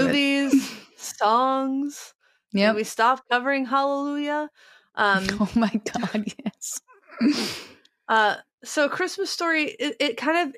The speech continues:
Speaker 2: is that parallel. It, it, it meets in the middle of the original was very good and no one should redo it.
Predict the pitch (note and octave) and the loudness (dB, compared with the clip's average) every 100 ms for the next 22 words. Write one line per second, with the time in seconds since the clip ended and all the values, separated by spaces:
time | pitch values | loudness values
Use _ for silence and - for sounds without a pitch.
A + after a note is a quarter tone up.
0 | - C4 - B3 - - B3+ B3+ B3 B3 | -4 -4 2 0 0 -2 0 2 2 2
1 | A#3+ A#3+ - - - - C#4+ - D#4+ G#4 | 0 -2 -8 -10 -10 -6 -4 -4 -2 -2
2 | A4 G4+ D#4 D4+ C#4+ C4+ A3+ G#3 - - | 0 -2 0 0 2 2 2 0 -8 -20
3 | _ _ _ _ - B3+ C#4+ D#4 F4+ C4+ | _ _ _ _ 0 2 2 2 0 0
4 | A3+ B3+ B3+ G#3 A3 G#3+ G3+ G3 G3+ G#3+ | 2 2 2 2 4 2 0 -2 -2 -4
5 | - F#3+ F#3 F3+ E3+ D3+ A2 G3+ | -6 -6 -8 -8 -10 -10 -10 -14